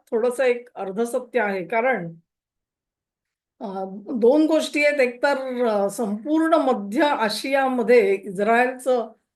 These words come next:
अमेरिकेसाठी जे स्थान आहे ते अतिशय, अ, वेगळं आहे. मध्य पूर्वेवरती जणू काही नजर ठेवणारा एखादा पोलीस असावा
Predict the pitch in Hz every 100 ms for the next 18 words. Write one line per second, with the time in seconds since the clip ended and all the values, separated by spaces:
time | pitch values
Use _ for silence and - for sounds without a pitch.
0 | - 196 226 247 254 262 269 254 240 240
1 | 240 - 208 233 220 233 226 226 190 220
2 | - 220 208 208 208 190 175 165 165 165
3 | _ - 180 170 180 185 247 214 185 165
4 | 160 _ _ _ _ _ _ _ _ _
5 | _ _ 226 226 254 277 302 247 254 277
6 | 269 240 240 294 269 226 233 269 254 240
7 | 277 269 220 220 262 269 247 214 233 240
8 | 254 247 214 233 254 247 - 226 233 302
9 | 277 247 240 226 170